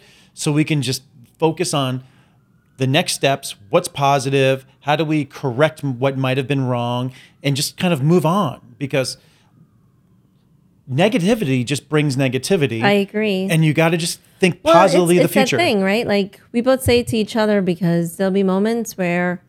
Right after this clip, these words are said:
Speaker 2: maybe something's happened with work, or
Speaker 1: Mm-hmm.
Speaker 2: something's happened with the children,
Speaker 1: Mm-hmm.
Speaker 2: or something's happened with larger family, or, or bills, or money, whatever.
Speaker 1: Yeah, it could be anything.
Speaker 2: But, y-, you know, you and I keep each other in check,
Speaker 1: Yes,
Speaker 2: where
Speaker 1: we
Speaker 2: we're
Speaker 1: do.
Speaker 2: like,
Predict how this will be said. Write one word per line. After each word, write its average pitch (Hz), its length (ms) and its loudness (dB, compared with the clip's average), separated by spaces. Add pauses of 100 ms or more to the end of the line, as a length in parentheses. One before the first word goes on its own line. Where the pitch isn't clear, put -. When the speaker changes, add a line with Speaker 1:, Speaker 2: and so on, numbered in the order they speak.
Speaker 2:
maybe 208 260 0
something's 190 440 -6
happened 190 340 -6
with 190 140 -6
work, 233 500 -2
or - 120 -2
Speaker 1:
Mm-hmm. 180 80 -6
Speaker 2:
something's 196 340 -6
happened 180 260 -8
with 190 220 -8
the - 80 -18
children, 208 680 -2
Speaker 1:
Mm-hmm. 165 100 0
Speaker 2:
or 170 60 -2
something's 202 480 -4
happened 185 480 -2 (560)
with 202 160 -2
larger 220 360 0
family, 208 720 0
or, 180 300 -2
or 190 180 -4
bills, 185 720 2
or 180 220 0
money, 208 500 0
whatever. 233 360 0
Speaker 1:
Yeah, 185 200 2
it 180 40 0
could 170 80 -2
be 147 100 0
anything. 147 260 -2 (380)
Speaker 2:
But, 220 280 2 (120)
y-, - 220 -8
you 220 240 0
know, 220 120 2
you 202 240 0
and 254 100 0
I 190 440 0 (200)
keep - 220 -4 (160)
each 196 180 -6
other 185 200 0
in 160 120 -2
check, 196 540 -2
Speaker 1:
Yes, 196 240 2
Speaker 2:
where 190 100 2
Speaker 1:
we 190 40 4
Speaker 2:
we're 190 60 4
Speaker 1:
do. 180 60 2
Speaker 2:
like, 185 300 0